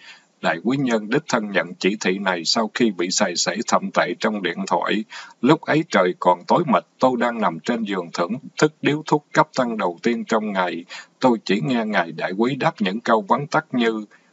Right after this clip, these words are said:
"Tôi không biết trung tá." "Dạ, làm sao tôi biết được trung tá?" Chừng đó thôi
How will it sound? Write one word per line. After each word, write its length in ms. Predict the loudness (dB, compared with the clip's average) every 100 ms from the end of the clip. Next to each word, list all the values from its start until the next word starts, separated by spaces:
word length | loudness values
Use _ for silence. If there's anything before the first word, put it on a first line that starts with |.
| _ _ 2
"Tôi 120 | 4 4 4
không 220 | 2 4
biết 260 | 2 4
trung 200 | 4 4
tá." 200 | 4 4 4 -2 _ _ _
"Dạ, 260 | 2 2 0 -8 _ 0 4
làm 260 | 4 4
sao 200 | 4 4 6
tôi 120 | 4
biết 240 | 6 4 2
được 240 | -2 2
trung 220 | 0 4
tá?" 380 | 6 6 4 -2 -10 _ _ _
Chừng 260 | 0 0 2
đó 160 | 0 4
thôi 200 | 2